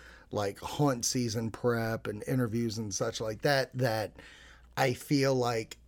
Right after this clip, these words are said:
Zach Speakeasy's kinda gone to the, the back burner, if you will. So I think moving forward, for at least the time being,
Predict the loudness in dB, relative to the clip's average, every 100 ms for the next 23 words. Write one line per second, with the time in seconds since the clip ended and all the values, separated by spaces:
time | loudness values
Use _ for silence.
0 | -20 -20 _ _ -6 2 2 2 0 -2
1 | 0 0 0 0 -2 -2 -4 -6 -4 -2
2 | -2 -2 0 4 6 6 4 2 2 -2
3 | -2 0 2 4 2 0 -2 -4 -4 -4
4 | -4 -2 -2 -2 -4 -8 -20 -20 -10 -4
5 | 0 0 0 -2 -4 -4 -8 -18 -20 -8
6 | -6 -4 -4 -4 -6 -6 -10 -16 -18 -16
7 | -2 0 2 -2 4 6 6 2 0 6
8 | 6 6 4 2 0 10 12 12 12 6
9 | 2 0 -2 -4 -6 -10 _ -20 -20 -8
10 | 2 4 4 2 2 2 2 0 -2 0
11 | 0 -2 -8 -20 -20 -6 0 2 2 -4
12 | -8